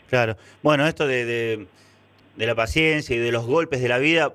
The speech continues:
vos tuviste dos, dos golpes muy importantes, que, que, que son lo-, eh,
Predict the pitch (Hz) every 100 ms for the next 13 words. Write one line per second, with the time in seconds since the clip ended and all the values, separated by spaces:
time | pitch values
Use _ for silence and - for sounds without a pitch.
0 | _ - 127 139 131 123 123 120 107 120
1 | 120 127 127 117 131 123 104 101 139 120
2 | 110 104 92 - _ 104 104 98 95 90
3 | - - - - - _ _ _ _ _
4 | 107 131 143 139 117 - 110 98 87